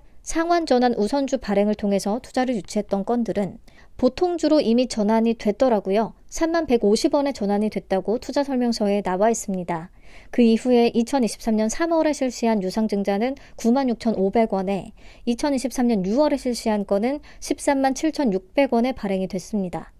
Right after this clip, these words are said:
이 중에서 이십삼 년에 제삼 자 배정 방식으로 발행된 두 건은 육 개월간 의무 보유가 약속이 되어 있기 때문에 상장 당일에 풀리지는 않겠고요. 결국에 상장일에 유통 가능한 기존 주주의 단가는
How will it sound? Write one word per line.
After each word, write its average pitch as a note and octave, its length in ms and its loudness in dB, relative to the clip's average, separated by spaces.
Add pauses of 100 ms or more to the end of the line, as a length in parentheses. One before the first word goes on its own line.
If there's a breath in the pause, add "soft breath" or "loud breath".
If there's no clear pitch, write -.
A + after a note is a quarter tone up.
(800 soft breath)
이 G#3+ 120 2
중에서 B3+ 480 2 (340 soft breath)
이십삼 C#4+ 480 2
년에 D4 360 0 (120)
제삼 C4 360 4
자 D#4+ 120 2
배정 C#4 260 0
방식으로 A3 420 0
발행된 G3+ 500 -2
두 A#3 140 -8
건은 C4 340 0 (300 loud breath)
육 A3+ 160 0
개월간 C#4+ 580 2
의무 D4 380 2
보유가 C#4 440 0
약속이 G3+ 460 -4
되어 A3 340 4
있기 G3+ 200 -2
때문에 G#3 560 -4
상장 D#4 400 -2
당일에 A3 420 0
풀리지는 C#4 640 -2
않겠고요. F#3+ 720 -4 (500 soft breath)
결국에 G#3 540 2 (180 soft breath)
상장일에 C#4 520 2
유통 A3+ 280 0
가능한 B3+ 360 2
기존 B3+ 340 0
주주의 A3 280 0
단가는 G3+ 560 -2